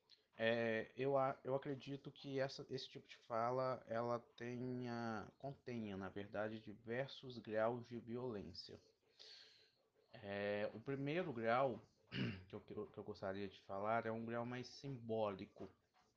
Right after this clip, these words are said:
porque é aquela coisa: a história é um eterno campo de disputas,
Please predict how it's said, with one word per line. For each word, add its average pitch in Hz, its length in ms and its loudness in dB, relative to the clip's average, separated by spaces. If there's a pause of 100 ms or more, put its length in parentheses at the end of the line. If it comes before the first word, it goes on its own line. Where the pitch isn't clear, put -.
(120)
porque 117 200 -4
é 131 40 4
aquela 143 280 -2
coisa: 98 380 -4 (920)
a 117 80 -4
história 135 480 4
é 123 100 -2
um 127 80 0
eterno 123 440 0
campo 123 400 -6
de 123 140 -8
disputas, 117 840 -10